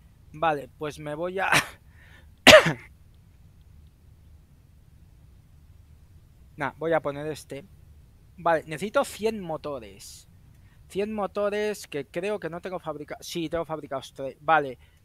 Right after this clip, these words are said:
pero voy a fabricar más. Voy a fabricar más motores. Por favor, cariño mío, delante. Estando tú aquí delante, no veo. Vamos a ver.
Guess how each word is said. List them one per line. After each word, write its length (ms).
pero 280
voy 140
a 60
fabricar 540
más. 720
Voy 140
a 80
fabricar 420
más 320
motores. 920
Por 160
favor, 340
cariño 300
mío, 240
delante. 680
Estando 380
tú 100
aquí 200
delante, 400
no 140
veo. 260
Vamos 400
a 80
ver. 220